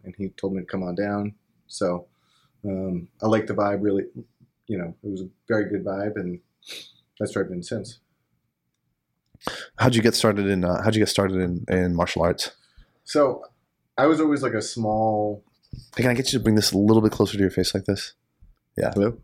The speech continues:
Speaker 2: Yeah. And you can, you can actually bend this arm down a little bit more. Yeah. If you, if you want to.
Speaker 1: Yeah.
Speaker 2: Just whatever works for you.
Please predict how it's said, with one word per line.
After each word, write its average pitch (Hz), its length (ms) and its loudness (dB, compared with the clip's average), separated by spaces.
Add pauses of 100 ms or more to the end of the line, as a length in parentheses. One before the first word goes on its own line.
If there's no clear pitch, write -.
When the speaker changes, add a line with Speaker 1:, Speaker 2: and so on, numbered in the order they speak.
(120)
Speaker 2:
Yeah. - 240 2 (100)
And 113 120 4
you 120 60 6
can, 127 140 2
you 127 80 4
can 139 100 4
actually 123 200 2
bend 98 180 2
this 95 140 2
arm 92 160 0
down - 120 -8
a 82 40 -6
little 82 160 0
bit - 160 -4
more. - 360 -4
Yeah. 87 320 2 (280)
If - 100 -12
you, - 200 -6
if - 160 -4
you 90 80 2
want 80 180 -2
to. - 300 -4 (160)
Speaker 1:
Yeah. - 160 0 (120)
Speaker 2:
Just 123 140 2
whatever 120 260 6
works 87 240 0
for 110 80 2
you. 101 120 2